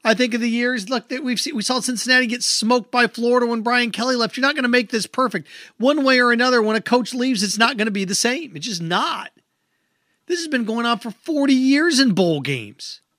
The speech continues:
if not longer. Coach leaves, boom, you got a different scenario on your hand. And there's no perfect way to do this. You could pay him a million dollars and they're not gonna stay.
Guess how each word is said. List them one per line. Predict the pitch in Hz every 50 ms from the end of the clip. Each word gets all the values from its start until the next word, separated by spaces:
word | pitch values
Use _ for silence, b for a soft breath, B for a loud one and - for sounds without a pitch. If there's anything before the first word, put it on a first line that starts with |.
| _ _
if | - 226
not | 330 311 302 285
longer. | 247 262 269 294 320 349 339 214 165 143 - _ _ _ _ _ _ _ _ _ _ _ _
Coach | - - 208 202 185 -
leaves, | 208 202 208 247 269 302 233
boom, | 156 135 175 202 240 262
you | 277 208
got | 226 240
a | 233
different | 190 233 240 247 277 226
scenario | - 247 240 247 269 294 302 269 220
on | 180 156 143 139 131
your | 131 127
hand. | 127 139 127 120 - - _ _ _ _ _ _ _ _ _ _ _ _ _ _ _ _ _ _ _ _ _ _ _ _ _ - _ _ _ _ _
And | 226 226 233 233 233 226 208 339 - _ _ _ _ _ _ _ _ _ _ -
there's | 269 262 247
no | 220 311 320
perfect | - - - 247 208 202 202 175
way | 185 202 196
to | 185 170
do | 156 185 208
this. | 233 233 - B B B B B
You | 285 320
could | 330 - 285 262 - _ _ _ _ _ _
pay | - - - 285 294
him | 294 285 285
a |
million | 269 269 285 294 294 294 285 294 302 302
dollars | 294 294 311 320 320 330 311 262 190
and | 226 226
they're | 220 214
not | 202 196 185 165 -
gonna | 165 160 147 143
stay. | - - - 160 127 135